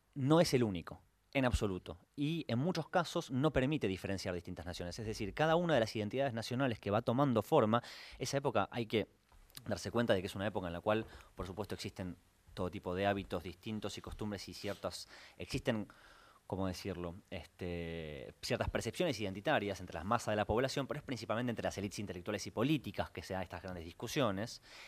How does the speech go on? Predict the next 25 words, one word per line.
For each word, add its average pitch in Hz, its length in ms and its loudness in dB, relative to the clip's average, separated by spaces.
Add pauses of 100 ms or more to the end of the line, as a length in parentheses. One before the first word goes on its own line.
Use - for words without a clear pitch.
Y 113 100 -4
esa 160 160 -2
época 151 180 -2
es - 80 -10
una 117 100 -4
época 127 280 0
de, 98 180 -4 (460)
un 95 80 -12
poco - 160 4
de 113 80 6
laboratorio 98 540 6
de 101 60 2
formación 104 460 -2
de 131 60 -2
todas 98 180 2
estas - 220 -6
identidades. 92 400 -2
Es 127 100 -8
una 143 100 4
época 147 220 2
en 107 60 2
la 104 80 0
cual 117 140 2
uno 131 140 2
podría, 120 440 4